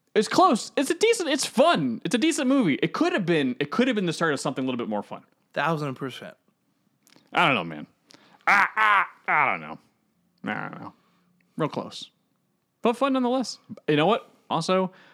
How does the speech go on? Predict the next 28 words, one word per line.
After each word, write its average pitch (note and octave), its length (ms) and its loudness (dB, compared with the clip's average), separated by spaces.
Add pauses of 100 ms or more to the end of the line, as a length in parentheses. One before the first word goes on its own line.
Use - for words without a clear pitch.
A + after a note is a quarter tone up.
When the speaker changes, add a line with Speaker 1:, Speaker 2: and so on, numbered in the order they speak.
(180)
Speaker 1:
uh, A2 220 2
better D3 480 2
at C3 140 -2
the B2 60 -8
start D3 260 0
of B2+ 100 -2
a A#2+ 60 0
dark C3 240 0
universe B2+ 440 -4
than A#2 580 -4
they A2 160 0
actually C3 260 0
did, C3 160 0
Speaker 2:
Yes. E3+ 220 4
Speaker 1:
like, - 120 -4
you B2 60 4
know, A2+ 80 0
fourteen B2 440 0
years C3 160 2
later. B2 340 2
Speaker 2:
Yes, F#3 320 0
and B2+ 100 2
Speaker 1:
That's F#3 80 4
Speaker 2:
I - 20 2
Speaker 1:
for - 60 -2
Speaker 2:
think, A#3+ 120 2
Speaker 1:
damn C#3 120 4
sure. F#2 300 -6